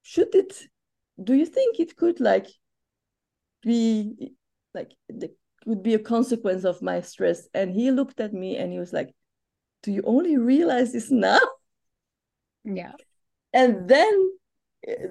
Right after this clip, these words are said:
Speaker 1: that is one of the pivotal moments in my life that I started to realize this.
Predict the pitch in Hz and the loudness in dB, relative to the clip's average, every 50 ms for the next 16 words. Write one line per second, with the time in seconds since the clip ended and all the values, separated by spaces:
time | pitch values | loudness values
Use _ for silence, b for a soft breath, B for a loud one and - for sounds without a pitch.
0 | 196 180 160 202 254 294 320 285 330 285 220 - 233 247 247 240 233 202 175 196 | -14 -6 0 0 2 2 2 0 -2 -4 -4 -4 -4 -2 0 0 -2 -2 -2 -4
1 | 190 - - _ - 262 247 226 240 247 240 220 208 202 202 196 202 208 214 226 | -6 -6 -8 _ -4 -4 -2 -2 0 0 2 2 2 2 2 2 2 2 4 4
2 | 233 233 240 247 247 254 254 254 - - - 208 196 185 170 165 165 170 175 180 | 4 4 2 2 2 0 -2 -4 -8 -14 -10 -8 -8 -4 -4 -2 -2 -2 -2 -2
3 | 180 175 175 185 190 214 233 247 233 208 202 170 175 175 185 - - - - _ | 0 0 0 0 0 0 0 0 0 -2 -4 -4 -4 -6 -10 -12 -16 -20 -20 _
4 | _ - - - 226 220 226 214 214 - 202 190 196 208 214 208 196 185 175 180 | _ -8 -6 -4 -4 -6 -6 -10 -10 -10 -10 -6 -4 -4 -2 -2 -4 -4 -6 -8
5 | 175 170 175 165 165 - | -6 -8 -8 -8 -10 -14